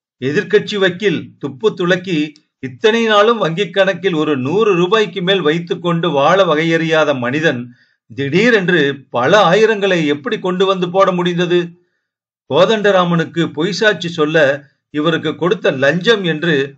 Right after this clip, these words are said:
மானத்தை வாங்கி குறுக்கு கேள்வி கேட்டு கிழித்து பின்னி விடுவானே. கவலை தாங்க முடியாமல் படுக்கையில் புரண்டார் அவர். அத்தியாயம் பதினேழு. அன்று காலை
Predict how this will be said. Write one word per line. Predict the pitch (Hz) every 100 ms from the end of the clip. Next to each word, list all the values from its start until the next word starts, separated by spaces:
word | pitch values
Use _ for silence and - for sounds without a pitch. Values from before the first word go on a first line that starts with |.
| _
மானத்தை | 120 151 220 240 - 180
வாங்கி | 131 143 170 165 127 127 _ _ _ _
குறுக்கு | 175 240 247 -
கேள்வி | 185 175 160 147
கேட்டு | 151 175 170 -
கிழித்து | 170 214 - -
பின்னி | 165 190 240
விடுவானே. | 190 143 123 127 139 135 _ _ _ _ _ _ _ _
கவலை | 120 151 233 226
தாங்க | 147 151 175
முடியாமல் | 170 160 165 160 175 151 139 143 _ _ _ 117
படுக்கையில் | 143 - 208 175 185
புரண்டார் | 139 139 151 139 147
அவர். | 135 107 - _ _ _ _ _ _ _ _ _ _ _ _ _ _ _ _ _ _ _ -
அத்தியாயம் | 127 131 226 208 175 151 165
பதினேழு. | 139 143 151 131 139 135 - _ _ _ _ _ _ _ _ _ _
அன்று | 147 170 170
காலை | - 156 226 233